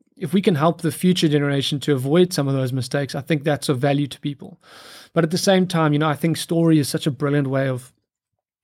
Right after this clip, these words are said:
of, uh, bringing a message across. I mean, you know, Malcolm Gladwell, et cetera, et cetera, can, you know, obviously attest to the success of that.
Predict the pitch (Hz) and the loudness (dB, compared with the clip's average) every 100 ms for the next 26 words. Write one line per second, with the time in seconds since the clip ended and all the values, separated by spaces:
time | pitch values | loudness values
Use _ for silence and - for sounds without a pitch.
0 | _ 165 131 120 156 131 120 147 143 135 | _ -4 -2 -2 -4 -4 2 2 4 0
1 | 135 127 135 127 151 151 143 135 127 - | -2 -2 -2 0 0 0 0 -2 -4 -10
2 | - - - - - 135 139 135 139 127 | -20 -20 -20 -16 -4 -2 0 0 -2 0
3 | 139 135 135 135 131 147 _ - - 147 | 2 2 0 -2 -4 -8 _ -12 -2 0
4 | 127 139 - 143 - 139 - 131 123 - | 0 -2 0 0 0 -4 -2 -2 -4 -8
5 | - - _ - 135 139 135 135 147 127 | -20 -20 _ -6 -4 -2 0 0 -2 0
6 | 151 135 - 135 135 123 139 - 160 143 | 0 0 -2 -4 -4 -4 -6 0 2 2
7 | 139 120 139 151 | 0 -2 -2 -4